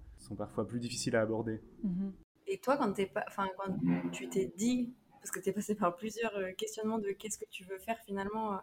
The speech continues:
Speaker 3: après, euh, après ces années d'é-, d'études obligatoires et après ce tour du monde,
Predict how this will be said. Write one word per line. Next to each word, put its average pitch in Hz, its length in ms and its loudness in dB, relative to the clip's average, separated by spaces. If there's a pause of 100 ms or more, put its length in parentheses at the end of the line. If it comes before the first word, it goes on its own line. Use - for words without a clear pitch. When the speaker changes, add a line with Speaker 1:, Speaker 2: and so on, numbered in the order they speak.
(120)
Speaker 3:
après, 202 420 -10
euh, 190 80 -6 (880)
après - 200 -4
ces 190 220 -2
années 190 220 4
d'é-, 180 200 0
d'études 185 300 -4
obligatoires 196 560 0
et 185 60 2
après 170 240 -4
ce 180 140 -8
tour 180 220 -8
du 185 100 -4
monde, 247 280 2